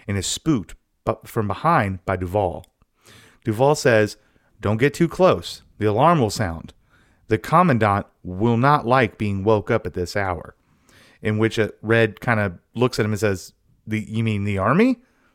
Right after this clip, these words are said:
And Duvall says, "Oh yeah, they're way more reliable than the local police. It's the benefits of having friends in high places." <laughs> Red says, "Well, must be worth a fortune."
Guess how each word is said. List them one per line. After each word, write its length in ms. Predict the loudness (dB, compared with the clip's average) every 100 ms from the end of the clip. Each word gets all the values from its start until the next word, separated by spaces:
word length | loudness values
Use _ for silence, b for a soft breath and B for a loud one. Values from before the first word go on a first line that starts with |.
| _ _ _
And 100 | -8
Duvall 280 | -2 4 4
says, 360 | 4 2 2 -2 _ 2
"Oh 180 | 4
yeah, 240 | 4 2 -4 -16 b b b
they're 120 | 4
way 200 | 6 6
more 260 | 8 8 8
reliable 640 | 6 6 6 4 4 0
than 200 | -2 -2
the 80 | 0
local 280 | 2 2 -2
police. 540 | -6 -4 -2 -4 -14 -18 _ B B B
It's 120 | -4
the 100 | 0
benefits 460 | 2 2 2 0
of 80 | 0
having 280 | 0 0 0
friends 280 | -2 0 0
in 80 | -4
high 160 | -6
places." 400 | -6 -4 -4 0
<laughs> 480 | 2 4 2 -4 _
Red 280 | 2 4 4
says, 380 | 4 4 2 -4 _
"Well, 280 | -4 -2 -2
must 260 | 0 0 0
be 80 | 2
worth 240 | 2 2
a 60 | 0
fortune." 480 | -2 0 0 -2